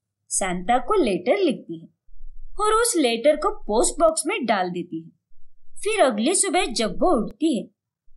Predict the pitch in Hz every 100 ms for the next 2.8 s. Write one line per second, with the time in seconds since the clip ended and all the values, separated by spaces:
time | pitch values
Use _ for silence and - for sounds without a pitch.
0 | - - 208 359 285 262 294 302 427 254
1 | 226 233 403 453 311 - 185 170 - -
2 | _ _ _ _ - 349 294 269